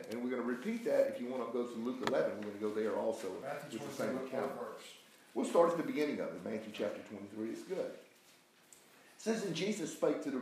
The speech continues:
Speaker 1: to the multitude and his disciples, and, and he said to them, uh, 'The scribes and Pharisees sit in Moses' seat.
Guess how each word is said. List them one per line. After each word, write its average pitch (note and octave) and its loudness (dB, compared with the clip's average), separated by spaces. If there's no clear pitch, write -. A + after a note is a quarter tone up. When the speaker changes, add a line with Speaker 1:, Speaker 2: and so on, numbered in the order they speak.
Speaker 1:
to C3 -2
the A2+ 0
multitude A#2 2
and G#2 -2
his - -10
disciples, - -2
and, B2 2
and C3 -2
he A#2+ -2
said F#3+ 4
to - -4
them, A#2 -4
uh, G#2 2
'The A2 -6
scribes F3+ 6
and D#3 -4
Pharisees B2 2
sit C3+ -2
in B2+ -2
Moses' G#2+ 2
seat. - -10